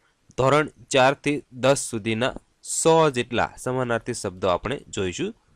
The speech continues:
તો મિત્રો, વીડિયો પસંદ હોય તો વીડિયોને લાઈક અને શેર કરવાનું ભૂલશો નહીં. મિત્રો, આ ગુજરાતી વ્યાકરણનો ભાગ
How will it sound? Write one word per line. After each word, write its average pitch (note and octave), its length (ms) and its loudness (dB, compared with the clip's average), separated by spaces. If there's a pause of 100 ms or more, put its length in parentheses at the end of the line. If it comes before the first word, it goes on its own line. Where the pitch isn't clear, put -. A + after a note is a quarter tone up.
(340)
તો D#3+ 80 2
મિત્રો, D#3+ 280 2
વીડિયો C#3 220 -2
પસંદ C#3 340 -6
હોય B2+ 100 -4
તો A#2 180 -4
વીડિયોને A2 340 -4
લાઈક A2 300 0
અને G#2+ 140 -4
શેર G2 260 -6
કરવાનું G2 400 -4
ભૂલશો A2+ 340 -6
નહીં. D3 200 -6
મિત્રો, C#3+ 240 -2 (160)
આ C3 240 2 (320)
ગુજરાતી C3+ 520 -2
વ્યાકરણનો A2+ 680 -2
ભાગ G2 340 -4